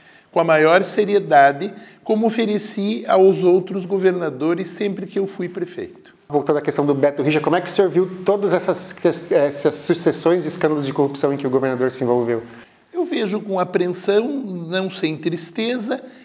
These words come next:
Speaker 1: e desejo que ele possa comprovar a sua inocência, pra honra do grande nome do seu pai e da sua família e da boa pessoa que ele sempre demonstrou ser.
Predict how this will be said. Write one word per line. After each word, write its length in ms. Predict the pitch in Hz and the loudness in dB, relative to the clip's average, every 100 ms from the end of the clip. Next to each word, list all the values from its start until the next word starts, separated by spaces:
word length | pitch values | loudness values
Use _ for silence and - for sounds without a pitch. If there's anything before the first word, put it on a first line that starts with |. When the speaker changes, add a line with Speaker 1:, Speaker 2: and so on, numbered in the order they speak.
| - - | -16 -10
Speaker 1:
e 80 | |
desejo 580 | 180 220 190 208 208 202 | -6 -6 -4 -4 -4 -6
que 120 | - | -6
ele 120 | 214 208 | -2 -2
possa 380 | 202 185 180 | 0 0 0
comprovar 800 | 185 190 180 190 190 175 165 170 - | -6 -6 -4 -2 0 0 -2 -2 -6
a 120 | 160 | -10
sua 260 | - 170 | -4 -2
inocência, 680 | 170 175 175 147 113 - - - _ _ _ - - - | -2 -4 -8 -10 -10 -14 -20 -20 _ _ _ -20 -20 -6
pra 420 | 170 165 185 185 - | 4 6 6 4 4
honra 420 | 175 202 196 208 | 4 4 2 0
do 140 | 185 | 0
grande 340 | 160 165 170 180 | 0 0 0 -2
nome 300 | 156 147 147 | 0 -2 -4
do 120 | 147 | -6
seu 240 | - 180 | -2 -2
pai 420 | 180 - 165 175 | 0 2 2 2
e 20 | 185 | -2
da 120 | 190 | -4
sua 220 | 196 190 | -2 -4
família 640 | 190 196 170 175 202 214 214 - | -4 -6 -6 -6 -6 -6 -10 -14
e 80 | 208 | -2
da 140 | 185 | 0
boa 240 | 196 196 214 | 2 2 0
pessoa 400 | 214 185 202 202 | 0 -4 -2 -2
que 80 | 214 | -2
ele 160 | 196 | -4
sempre 320 | 190 196 185 | -2 -4 -6
demonstrou 580 | 180 185 185 185 - 185 | -6 -4 -4 -6 -4 -4
ser. 460 | 185 - 190 - | -4 -8 -12 -12